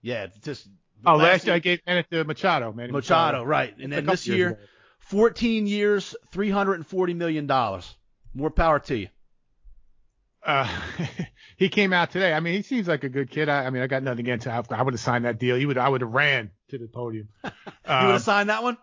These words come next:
Speaker 1: Well,
Speaker 2: yeah, yeah, yeah.
Speaker 1: Yeah.
Speaker 2: I would, I would have got my attention. Uh, he said he wants to be one of the, I guess Tony Gwynn and Trevor Hoffman have, uh, statues outside, uh, whatever. I don't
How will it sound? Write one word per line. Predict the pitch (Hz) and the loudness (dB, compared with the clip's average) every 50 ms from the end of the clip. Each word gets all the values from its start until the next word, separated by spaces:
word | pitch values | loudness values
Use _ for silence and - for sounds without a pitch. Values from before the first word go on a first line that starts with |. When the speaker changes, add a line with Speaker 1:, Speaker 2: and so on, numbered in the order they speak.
| - | -10
Speaker 1:
Well, | - 247 269 277 190 | -6 -4 -2 -2 2
Speaker 2:
yeah, | 180 175 143 | 2 2 4
yeah, | 147 160 165 139 131 | 4 2 2 0 0
yeah. | 139 131 | -2 -2
Speaker 1:
Yeah. | 131 131 135 | -2 -2 0
Speaker 2:
I | 165 147 | 0 -2
would, | 151 151 147 147 | -2 -2 -2 -2
I | 151 147 143 143 147 143 | -2 -4 -4 -4 -4 -6
would | 143 143 | -6 -6
have | 131 | -6
got | 139 139 131 131 | -6 -6 -6 -6
my | 127 120 | -10 -10
attention. | 110 - 123 117 110 - - 110 - | -10 -12 -14 -16 -16 -16 -18 -20 -14
Uh, | - 123 131 131 127 | -8 -6 -6 -4 -4
he | 151 160 | -4 -2
said | - 185 | -2 0
he | 170 165 | 0 0
wants | 156 160 160 - - | 0 0 -2 -2 -4
to | 156 | -8
be | 135 151 147 | -8 -8 -6
one | 139 147 143 | -6 -6 -6
of | 139 143 | -6 -4
the, | |
I | 139 151 | -6 -4
guess | 156 156 139 | -4 -6 -6
Tony | - 185 185 180 175 | -4 -4 -2 -2 -2
Gwynn | 151 147 170 165 160 156 | -2 0 0 0 2 0
and | 151 127 | -2 -4
Trevor | - 165 156 151 143 135 | -2 0 0 0 2 2
Hoffman | 139 151 151 139 - 147 135 | 2 2 2 2 0 -6 -6
have, | 127 131 131 127 120 120 | -4 -2 -2 -2 -2 -2
uh, | 123 117 113 110 110 107 104 | -2 -2 -2 -2 -2 -4 -6
statues | - - - 131 135 131 - - 127 120 113 | -8 -4 -2 0 0 0 -2 -4 -8 -4 -2
outside, | 123 117 117 113 - - 139 120 117 113 113 113 107 107 113 | -2 -2 -2 -4 -6 -6 -4 -2 0 0 -2 -2 -4 -4 -4
uh, | 107 107 107 104 104 101 | -4 -2 -2 -2 -4 -4
whatever. | 101 104 110 110 107 104 107 113 | -4 -2 0 0 0 0 0 0
I | 117 | 2
don't | 127 | 2